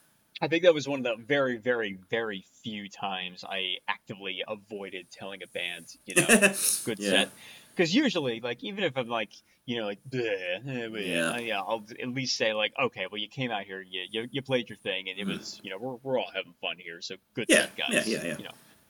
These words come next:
Speaker 1: pleasantries.
Speaker 2: Mm-hmm.
Speaker 1: Um, 'cause rare,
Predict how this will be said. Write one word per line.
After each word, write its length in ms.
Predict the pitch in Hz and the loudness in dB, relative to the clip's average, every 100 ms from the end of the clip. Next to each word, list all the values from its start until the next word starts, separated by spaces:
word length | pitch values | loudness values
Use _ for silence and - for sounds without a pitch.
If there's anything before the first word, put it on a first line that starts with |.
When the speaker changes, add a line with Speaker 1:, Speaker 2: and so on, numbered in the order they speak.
| _ | _
Speaker 1:
pleasantries. 680 | - 196 120 - - - - _ _ - | -4 -4 -4 -16 -16 -14 -14 _ _ -2
Speaker 2:
Mm-hmm. 320 | 110 107 104 | 2 2 0
Speaker 1:
Um, 240 | 98 95 92 95 - - | -6 -10 -12 -18 -20 -10
'cause 160 | 135 117 - _ _ _ _ _ _ _ | -8 -8 -14 _ _ _ _ _ _ _
rare, 380 | 143 165 165 | 2 4 4